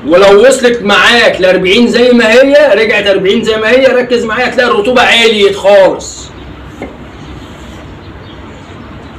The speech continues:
الجو الشمس ده، الشمس ده الكلب ما بيتأذيش منه، الكلب بيتأذي من الرطوبة العالية،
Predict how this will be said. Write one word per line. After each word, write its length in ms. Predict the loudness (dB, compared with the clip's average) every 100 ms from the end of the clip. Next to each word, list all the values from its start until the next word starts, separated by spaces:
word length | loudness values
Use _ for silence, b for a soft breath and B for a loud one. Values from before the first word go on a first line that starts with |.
| -20 -20 -10 -8
الجو 540 | -4 2 4 4 2
الشمس 500 | -2 0 0 0 0
ده، 400 | 2 2 0 -2 -10 -10
الشمس 400 | -2 0 0 2
ده 420 | 2 2 -2 -6
الكلب 320 | -2 0 2
ما 80 | 0
بيتأذيش 420 | 0 -4 -4 -4
منه، 340 | -2 -2 -4 -10 -16 -18 -4
الكلب 300 | -2 0 -2
بيتأذي 460 | -4 -4 -4 0
من 60 | 0
الرطوبة 680 | 2 2 2 0 0 2 2
العالية، 680 | 0 0 0 0 -4 -6